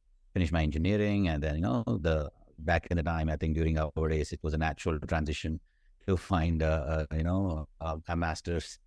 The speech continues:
program and join, and then, you know, take it from there. So that's how I moved to Chicago first, uh, to a university, uh, to, uh, Illinois Institute of Technology. So that was in two thousand three. Um,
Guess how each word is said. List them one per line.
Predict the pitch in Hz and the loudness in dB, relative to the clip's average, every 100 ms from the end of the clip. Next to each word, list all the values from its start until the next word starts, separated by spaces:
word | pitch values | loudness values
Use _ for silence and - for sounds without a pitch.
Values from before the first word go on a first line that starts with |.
| - - - | -20 -20 0
program | 95 82 87 87 87 | 2 4 4 4 2
and | 78 | 2
join, | 76 82 85 85 82 | 2 2 4 2 2
and | 76 76 | 0 0
then, | 78 78 78 | 0 0 -2
you | |
know, | 80 117 143 143 _ - - - | -4 -4 -6 -10 _ -20 -14 -2
take | 85 87 | -2 -2
it | - | -2
from | 82 | 0
there. | 80 82 135 | 2 2 0
So | - 98 90 | 0 2 2
that's | 85 87 | 2 0
how | 104 98 | 2 2
I | 95 90 95 | 2 0 -2
moved | 95 87 | -4 -2
to | 95 | -2
Chicago | - 82 80 82 95 | -2 -2 0 0 0
first, | 104 135 175 - _ - - _ | 0 -2 -2 -10 _ -20 -20 _
uh, | - 80 80 80 | -2 0 2 2
to | 80 87 85 | 0 2 2
a | |
university, | 82 82 82 78 - 101 139 - _ - | 2 2 2 0 -2 -4 -4 -16 _ -6
uh, | 80 78 78 78 78 76 73 - | 0 2 2 2 2 0 -2 -4
to, | - 78 78 | -2 0 2
uh, | 78 76 78 76 - _ | 0 -2 -4 -6 -10 _
Illinois | - 82 85 82 | -4 0 2 2
Institute | 80 - 78 | 0 -2 -2
of | 76 | 0
Technology. | 78 - 76 73 73 98 - _ _ - | -2 -2 -2 -2 -2 -4 -8 _ _ -18
So | - - 87 82 80 | -4 2 2 4 4
that | 82 82 | 2 4
was | 87 82 | 2 2
in | 80 | 2
two | 85 | 0
thousand | 82 78 76 78 73 | 0 0 2 -2 -2
three. | 82 80 71 107 _ - - _ - | -2 0 -2 -6 _ -20 -20 _ -4
Um, | 82 78 76 73 | 0 2 2 0